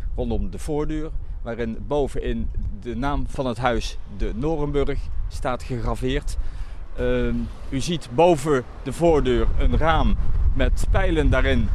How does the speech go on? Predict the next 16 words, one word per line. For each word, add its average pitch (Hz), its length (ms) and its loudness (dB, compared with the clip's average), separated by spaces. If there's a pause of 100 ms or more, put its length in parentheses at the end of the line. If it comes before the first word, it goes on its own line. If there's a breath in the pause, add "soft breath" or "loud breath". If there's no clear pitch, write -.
(280)
en 135 260 4
in 139 140 2
het 127 140 4
midden 160 380 4
ziet - 240 4
u 123 260 4
een 120 340 2 (480)
zonnebloem, 123 640 4
lijkt 123 220 4
het 131 120 4
wel, 113 300 4 (380 loud breath)
die - 280 4
goudkleurig 160 640 4
is, - 280 2
eh, 151 160 2
gemaakt. 139 540 2